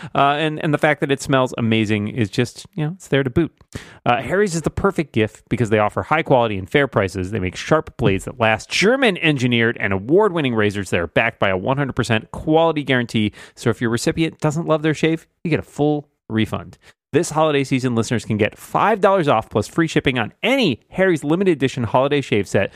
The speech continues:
when you go to harrys dot com slash rebound. The sets come with a weighted handle, three razor cartridges, foaming shave gel, and a travel go-, cover. Everything they'll need for a smooth shave, all packaged in a handsome holiday gift box. I tell you, I got one of these. It's a very handsome box. It looks good. Everything's nicely laid out inside. It feels very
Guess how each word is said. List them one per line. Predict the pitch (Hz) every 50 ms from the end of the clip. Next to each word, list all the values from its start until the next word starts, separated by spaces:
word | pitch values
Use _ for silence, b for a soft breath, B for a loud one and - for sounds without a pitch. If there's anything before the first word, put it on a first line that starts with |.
| B B B _
when | - 120
you | 113 107
go | 113
to | 104 98
harrys | 104 117 120 120 110
dot | - 117 107 -
com | - 107 104
slash | - - 104 - -
rebound. | 95 90 104 135 151 127 117 90 87 90 - - B B B B B B B
The | - 101
sets | - 156 160 -
come | - 147 131 127
with | 107
a | 104
weighted | 90 92 104 120 160 185 185
handle, | 151 127 120 107 110 104
three | - - - 151 190 233 254
razor | 254 247 214 170 - 156 131
cartridges, | - 135 117 - - 101 101 104 95
foaming | - - - 196 190 196 202 202 180 156
shave | - 160 147 139
gel, | 160 147 135 - - _ -
and | 175 175 180 180 175 - _
a | 165
travel | 160 - - 165 180 185 175 151
go-, | 123 117 113 110 117 113 -
cover. | - 131 107 92 87 -
Everything | - 110 131 151 - 151 135
they'll | 131 123
need | 113 117 117 117 - - _ _ _
for | - 110
a |
smooth | 107 - 117 107 107 98
shave, | - 104 101 92
all | - - 120 135
packaged | - 139 143 131 - 135
in | 143 135
a | 123 - -
handsome | 151 160 - 160 156 147
holiday | - - 139 135 127 127 120
gift | 110 101 131 123 -
box. | - 113 113 -
I | 135 113
tell | - 165 175
you, | 160 131 135 -
I | 131 123
got | 120 147 156
one | 147 123
of | 110
these. | 104 107 104 - - _ _ _ _ _ _ _
It's | -
a | 247
very | - 277 285 240
handsome | 202 233 240 - - 113
box. | 110 - - - - - - -
It | -
looks | 135 147 - -
good. | - 156 156 143
Everything's | 123 127 131 - 123 104 -
nicely | 120 120 - - 110
laid | 92 98 110 107
out | 95 92 117 135
inside. | 131 117 110 - 123 117 117 120 113
It | 101
feels | - - - 151 175 175 143 123
very | 123 127 127 123 123 123